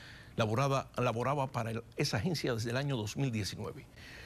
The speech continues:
Los informes iniciales dicen que el auto Ford Taurus viajaba hacia el sur por la Interestatal treinta y cinco cuando el conductor perdió el control del volante,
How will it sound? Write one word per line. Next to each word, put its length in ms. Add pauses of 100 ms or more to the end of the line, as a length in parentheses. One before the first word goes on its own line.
(140)
Los 160
informes 420
iniciales 420
dicen 300
que 120
el 100
auto 260
Ford 260
Taurus 500
viajaba 360
hacia 160
el 80
sur 240
por 220
la 80
Interestatal 500
treinta 260
y 60
cinco 300
cuando 280
el 60
conductor 480
perdió 280
el 100
control 480
del 160
volante, 440